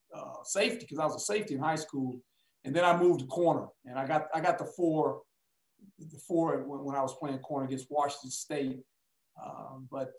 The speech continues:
um, I was always pretty good catching the football. You know, I, I, my claim to fame, I tell people all the time, from high school to college to professional football, I never missed a practice. I never missed a start.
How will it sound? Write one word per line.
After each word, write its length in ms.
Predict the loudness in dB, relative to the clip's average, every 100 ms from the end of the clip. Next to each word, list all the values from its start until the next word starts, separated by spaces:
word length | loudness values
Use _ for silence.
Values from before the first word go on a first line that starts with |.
| -6
um, 280 | -6 -4 -2
I 120 | 0
was 140 | 2 2
always 280 | 4 4
pretty 260 | 0 -6 -4
good 220 | -2 -2
catching 320 | 0 0 0
the 60 | -6
football. 580 | -6 -10 -8 -8 -8 -10
You 80 | -12
know, 80 | -8
I, 320 | -6 -2 -2
I, 40 | -2
my 140 | 0 2
claim 300 | 4 4 4
to 60 |
fame, 300 | 2 4 6
I 60 | 4
tell 200 | 4 2
people 260 | 2 2 6
all 160 | 6
the 120 | 6 2
time, 200 | 0 0
from 140 | 0
high 160 | 4 4
school 320 | 2 0 0
to 60 | 0
college 420 | 4 6 6 0
to 80 | -10
professional 400 | -8 -4 -4 -4
football, 580 | -8 -4 2 2 2 -6 _ _ _ _ _ -6
I 100 | 0
never 180 | 6 6
missed 240 | 4 0
a 40 | 2
practice. 340 | 4 4 2
I 60 | -2
never 200 | -2 0
missed 220 | -2 -4
a 40 |
start. 300 | -6 -2 -2